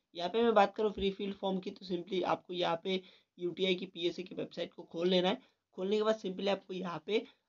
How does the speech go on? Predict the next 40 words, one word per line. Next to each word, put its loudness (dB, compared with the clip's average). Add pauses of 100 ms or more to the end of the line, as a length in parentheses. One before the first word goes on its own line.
अभी -4 (140)
दो, 6
आपको 10
दोनों 6
तरीके 4
से 0
free 0
फिल -2
form 0
मिलेगा, 4
न्यू 2
पैन 0
में 2
और 6
correction -4
दोनों 0
में। 2 (280)
तो -10
अगर -2
आपको -6
न्यू 2
पैन -4
में 0
चाहिए 4
तो -2
form -2
forty -2
nine 0
ए 0
सर्विस -8
पे -16
click -12
करना -4
है -2 (360)
और -4
यहाँ 4
पे 4
देख 4
सकते -6
हैं -2